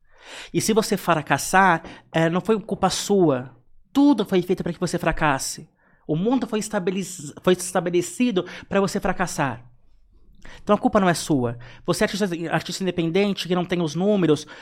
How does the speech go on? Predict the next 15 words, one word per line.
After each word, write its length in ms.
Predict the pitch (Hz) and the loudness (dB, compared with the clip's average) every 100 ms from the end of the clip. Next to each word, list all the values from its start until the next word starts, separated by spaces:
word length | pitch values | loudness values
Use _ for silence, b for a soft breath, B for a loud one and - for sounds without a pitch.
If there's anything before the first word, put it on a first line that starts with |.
| B B | B B
de 280 | - 151 160 | -14 -2 2
Luísa 300 | 165 165 156 | 4 4 4
Sonza, 520 | 143 - 202 202 170 | 0 0 0 0 0
e 40 | 170 | 2
a 20 | |
Luísa 200 | 175 175 | 2 0
Sonza 240 | 170 175 | -2 -4
fazendo 220 | 170 165 165 | -4 -4 -2
uma 100 | 165 | -2
música 240 | 170 170 | -2 -4
de 80 | 156 | -4
um 40 | |
minuto 240 | 170 170 160 | -2 -4 -4
e 40 | |
dezesseis, 800 | 143 139 - 196 208 175 139 - | -4 -4 -2 0 0 0 -4 -12